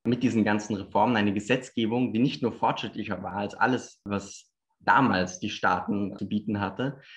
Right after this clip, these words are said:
sondern selbst das, was von keinem heutigen Staat erreicht wurde.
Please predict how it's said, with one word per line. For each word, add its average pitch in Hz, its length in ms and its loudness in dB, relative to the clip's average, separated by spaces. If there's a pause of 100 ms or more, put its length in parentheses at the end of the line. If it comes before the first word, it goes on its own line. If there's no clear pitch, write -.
(120)
sondern 135 300 4
selbst 139 360 0
das, 120 120 -8
was 113 180 -10
von 110 320 2
keinem 127 300 2
heutigen 107 360 0
Staat 98 360 -2
erreicht 95 440 -2
wurde. - 360 -12